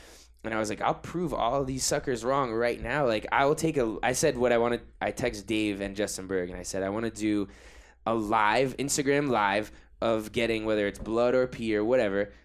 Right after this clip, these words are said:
I'll get tested every week throughout the whole season, do, like, a little documentary piece on it to prove to people that not a hundred percent of the top guys in the games are on anything." 'Cause, I mean, that wouldn't prove it for everybody, right? But that would, you'd be able to say, "Hey, look, there's, this is,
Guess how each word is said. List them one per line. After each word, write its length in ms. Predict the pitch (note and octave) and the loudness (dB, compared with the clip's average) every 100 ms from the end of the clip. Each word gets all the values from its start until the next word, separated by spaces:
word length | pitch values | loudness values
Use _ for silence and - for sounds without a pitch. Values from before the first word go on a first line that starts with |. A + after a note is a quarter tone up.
| - | -2
I'll 120 | A2+ | 0
get 160 | C3 - | 0 -2
tested 400 | - - A#2 A2 | -4 -2 -2 0
every 300 | A#2 C3 C3+ | 0 0 0
week 200 | A2+ - | -2 -2
throughout 180 | G#2 - | -6 -6
the 80 | |
whole 260 | - A#2+ C3 | -8 -2 -2
season, 420 | - A2+ G2+ G#2+ | -2 -2 -4 -4
do, 120 | G#2 | -2
like, 100 | A2 | 0
a 60 | G#2 | 0
little 160 | G#2+ A2 | -2 0
documentary 580 | A#2 A2 A2 G#2+ G2 | 0 -2 -6 -6 -6
piece 240 | F#2 F#2+ F2+ | -6 -8 -6
on 140 | F#2+ | -8
it 100 | A2+ | -4
to 80 | C#3+ | -6
prove 420 | - - C3+ D#3 | -6 -4 -2 -2
to 80 | - | -6
people 340 | F#2+ F#2 G#2 A2 | -8 -6 -2 -2
that 260 | F#2+ - - - - _ | -2 -6 -16 -20 -20 _
not 460 | G2 G#2+ C3 C#3 - | -8 0 2 2 -2
a 120 | G#2+ | -4
hundred 220 | A2 A2+ G#2+ | -2 0 0
percent 300 | G#2 G#2 G#2+ | 0 -2 -4
of 100 | G2+ | -4
the 80 | G#2 | -6
top 340 | - G2+ G2+ | -2 -2 0
guys 600 | A2 G#2+ G#2 G2+ - - - - - - | 0 0 0 -2 -8 -12 -18 -20 -20 -12
in 260 | A2+ A2 G#2+ | -8 -6 -6
the 100 | G#2 | -6
games 380 | G2 F#2 A2 G2 | -6 -6 -8 -8
are 360 | - F2 F#2 | -6 -4 -4
on 240 | F2+ F2+ F#2 | -4 -8 -6
anything." 420 | D#3 E3 D2+ - - - - - _ | -6 -6 -8 -14 -20 -20 -20 -20 _
'Cause, 400 | - G#2+ F2+ - _ _ - | -2 -2 -2 -12 _ _ -8
I 40 | |
mean, 120 | A2+ | -2
that 120 | A#2 A#2 | 2 4
wouldn't 200 | B2 B2 | 2 2
prove 160 | C3 | 0
it 80 | A#2+ | 2
for 80 | A2+ | 2
everybody, 480 | B2+ A2+ G2 G2+ G2+ | 4 2 2 0 2
right? 240 | G#2+ - | 0 0
But 140 | G#2+ | 0
that 140 | A2 A2+ | 2 2
would, 160 | G#2+ - | 0 -4
you'd 140 | G#2+ | -6
be 100 | A2 | -2
able 140 | A2 G#2 | 0 0
to 80 | G2 | -2
say, 240 | B2 G#2+ | -2 0
"Hey, 160 | A#2 A#2 | 0 0
look, 240 | A2 - | -2 -2
there's, 380 | F#2 F#2+ G#2 F#2+ | -2 0 0 -2
this 220 | G2 - | -4 -4
is, 180 | G#2 F#2 | -4 -8